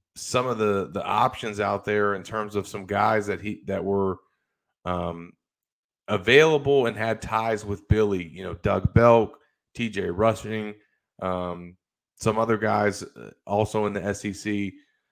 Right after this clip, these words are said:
that, that maybe he might go with a guy that he's worked with before, but instead it looks like he's, um, going with a guy in Will Harris, who's obviously coming from the N F L ranks, had a really good, uh, track record at Washington, uh, but is also gonna bring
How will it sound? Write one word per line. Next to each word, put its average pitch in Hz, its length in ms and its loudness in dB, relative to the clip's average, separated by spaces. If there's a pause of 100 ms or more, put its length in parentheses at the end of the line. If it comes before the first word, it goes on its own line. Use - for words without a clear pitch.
(240)
that, 101 400 4
that 101 160 0
maybe 123 400 4
he 123 160 -2
might 117 300 0
go 117 140 4
with 113 180 2
a 104 40 -2
guy 101 240 0
that 98 180 -6
he's 104 500 -10 (120)
worked 123 400 2
with 101 180 4
before, 104 420 4
but 101 160 0
instead 117 480 2
it 107 140 -2
looks 107 260 -2
like 110 220 0
he's, 110 340 -6
um, 98 340 -2 (500)
going 117 220 6
with 110 140 2
a 98 40 -6
guy 110 240 -2
in 110 100 0
Will 107 160 4
Harris, 110 380 0
who's 98 280 -10
obviously 101 340 -6
coming 104 240 -8
from 101 160 -14
the 98 120 -12
N 110 100 -4
F 104 140 -6
L 117 140 2
ranks, 113 480 -2 (280)
had 120 100 2
a 120 40 8
really 110 320 6
good, 107 300 2 (100)
uh, 98 160 2
track 107 400 2
record 104 240 0
at 90 120 0
Washington, 101 760 -4 (380)
uh, 101 100 2
but 101 120 4
is 95 60 0
also 117 280 0
gonna 110 180 -4
bring 110 420 -4